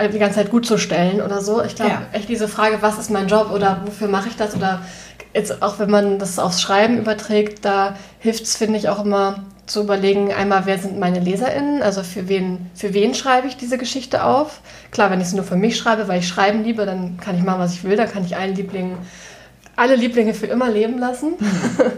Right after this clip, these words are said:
Speaker 1: Ähm, aber wenn ich, äh, das für eine bestimmte Zielgruppe vielleicht mache oder ein bestimmtes Bild von meinem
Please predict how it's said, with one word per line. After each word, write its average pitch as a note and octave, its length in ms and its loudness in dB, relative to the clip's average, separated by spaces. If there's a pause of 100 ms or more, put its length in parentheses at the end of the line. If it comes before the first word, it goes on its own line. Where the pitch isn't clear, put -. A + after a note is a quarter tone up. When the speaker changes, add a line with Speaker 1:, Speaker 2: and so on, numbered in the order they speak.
(480)
Speaker 1:
Ähm, G#3 260 2
aber G#3 360 2
wenn G3 480 0
ich, F#3+ 380 -4
äh, F#3 320 -2
das G3 200 -2
für G#3 180 2
eine G3 180 2
bestimmte G3 420 -2
Zielgruppe B3 400 -6
vielleicht A#3+ 320 0
mache A#3 380 2
oder G3 240 2
ein G3 200 -2
bestimmtes G#3 460 -2
Bild B3+ 260 2
von G3+ 200 -2
meinem F#3+ 320 -2